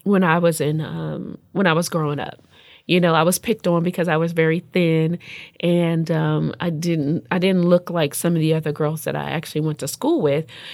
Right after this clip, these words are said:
And so, uh, for me, giving back to those young girls who they feel like they don't have a voice and helping them learn that they have a voice and they have power, limitless power, that is key for me. So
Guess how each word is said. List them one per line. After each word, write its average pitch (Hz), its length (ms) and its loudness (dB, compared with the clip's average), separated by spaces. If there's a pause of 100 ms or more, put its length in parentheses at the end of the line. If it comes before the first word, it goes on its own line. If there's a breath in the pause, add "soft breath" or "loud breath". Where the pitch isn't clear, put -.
(260 loud breath)
And 196 320 4
so, 208 480 2
uh, 175 120 -8
for 269 200 2
me, 240 320 4
giving 220 380 2
back 170 360 -4
to - 120 -8
those 175 240 2
young 185 200 2
girls 180 360 -2
who 170 180 -2
they 170 140 -2
feel 175 180 0
like 180 180 0
they 165 100 2
don't 170 180 -2
have 175 160 -4
a 156 80 -2
voice 160 460 -2
and 160 100 -4
helping 170 340 -4
them 160 180 0
learn 156 220 -2
that 165 140 -6
they 170 100 -4
have 160 280 -4 (160)
a 175 60 0
voice 165 540 0
and 180 140 0
they 175 80 0
have 160 220 -2
power, 156 420 -2 (320 loud breath)
limitless 208 560 2
power, 196 460 0 (440 loud breath)
that 214 500 2
is 180 200 0
key 185 320 0
for 160 220 -2
me. 151 320 -4
So 165 420 0